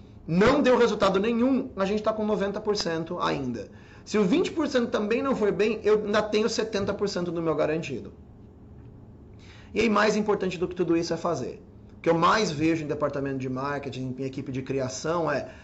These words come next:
ideias fantásticas que nunca chegam à execução.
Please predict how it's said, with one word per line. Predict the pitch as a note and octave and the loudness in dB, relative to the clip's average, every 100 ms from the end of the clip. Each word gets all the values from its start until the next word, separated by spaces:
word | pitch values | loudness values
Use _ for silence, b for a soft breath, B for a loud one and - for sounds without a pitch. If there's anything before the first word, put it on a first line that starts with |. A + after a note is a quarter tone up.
| B B | B B
ideias | D#3+ D3 F#3+ G#3 G3 | -2 4 4 4 4
fantásticas | G3+ F#3 E3 E3+ E3 - F#3 F3 - | 2 2 4 2 2 -4 -4 -6 -6
que | - F3 | -4 0
nunca | E3 D#3+ | 0 0
chegam | D#3+ D#3 D3 | 2 2 2
à | D3 | 0
execução. | C#3+ C#3 D3 - B2+ G2 | 0 -2 -4 -6 -8 -10